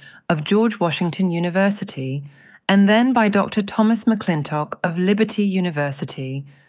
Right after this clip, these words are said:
one of the fifteen most eminent D N A experts in the United States. They examined the serology and D N A test results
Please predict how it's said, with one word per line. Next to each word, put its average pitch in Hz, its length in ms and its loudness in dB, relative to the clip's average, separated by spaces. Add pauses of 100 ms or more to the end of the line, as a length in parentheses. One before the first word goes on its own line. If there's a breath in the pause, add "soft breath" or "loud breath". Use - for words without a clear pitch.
(180 soft breath)
one 226 160 4
of 220 120 2
the 226 80 2
fifteen 202 560 0
most 165 380 -4
eminent 233 460 4
D 202 160 4
N 196 140 2
A 190 140 0
experts 143 640 -6
in 170 160 -2
the 165 80 -2
United 143 420 -4
States. 139 600 -8 (720)
They 208 120 4
examined 202 500 4
the 185 40 -4
serology 202 800 2
and 185 180 2
D 208 160 4
N 202 120 4
A 185 140 2
test 196 360 -4
results 143 520 -4